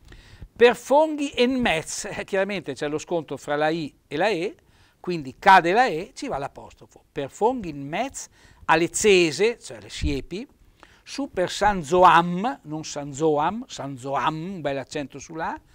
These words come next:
ma nien da far. Ghera, beh, chiaramente, ghera, apostrofo, sol quei mati. Quindi l'altro giorno sono andato per funghi in mezzo alle siepi su per San Giovanni,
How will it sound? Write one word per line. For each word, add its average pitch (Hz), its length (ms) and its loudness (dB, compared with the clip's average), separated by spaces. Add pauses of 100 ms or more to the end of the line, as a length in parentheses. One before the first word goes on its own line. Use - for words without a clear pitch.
(400)
ma 254 140 -2
nien 170 240 -2
da 170 120 -2
far. 110 360 -12 (320)
Ghera, 180 720 4
beh, - 280 -18
chiaramente, 135 680 -10
ghera, 160 640 2 (440)
apostrofo, - 640 -14 (540)
sol 262 500 2
quei 202 240 -2
mati. - 440 -16 (1300)
Quindi 160 300 -4
l'altro 156 320 0
giorno 147 400 0
sono 143 240 -8
andato 143 420 0
per 135 200 -8
funghi 143 480 -8 (400)
in 151 240 -10
mezzo 143 600 -2 (260)
alle 147 240 -4
siepi - 580 2
su 156 320 -6
per 127 160 -10
San 143 260 -8
Giovanni, 208 600 0